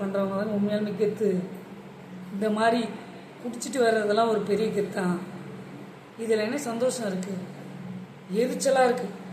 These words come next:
உங்களை சுமந்தது ஒரு தாயாகவும் ஒரு பெண்ணு தான். உங்களை தாரம் கட்டிக்கிறவங்களும் ஒரு பெண்ணு தான், மனைவி. ஆ? உங்களுக்கு பிறக்க போற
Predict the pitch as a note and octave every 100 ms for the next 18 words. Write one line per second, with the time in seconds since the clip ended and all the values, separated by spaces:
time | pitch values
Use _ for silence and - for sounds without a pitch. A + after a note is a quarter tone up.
0 | - - - - - - - - - -
1 | - - G3 G3 G3 F#3 A#3+ B3 C4 B3+
2 | B3 A3 F#3 G#3 G#3+ G#3 G3 G3+ G#3+ G#3
3 | G3 F#3 G#3+ G#3+ A3 G3+ F#3+ - - -
4 | - - - - - G3 G3 F#3+ F#3 G#3+
5 | A#3+ B3 G#3+ G#3+ C#4+ C4 A#3+ A3+ A#3 A3
6 | - G3+ G3+ G3+ F#3+ F3+ F#3+ G3+ F#3 -
7 | - - - - - - - B3 D4+ -
8 | - - - - G3 G3 F#3 F#3 G#3+ A3+
9 | C4 A3+ A3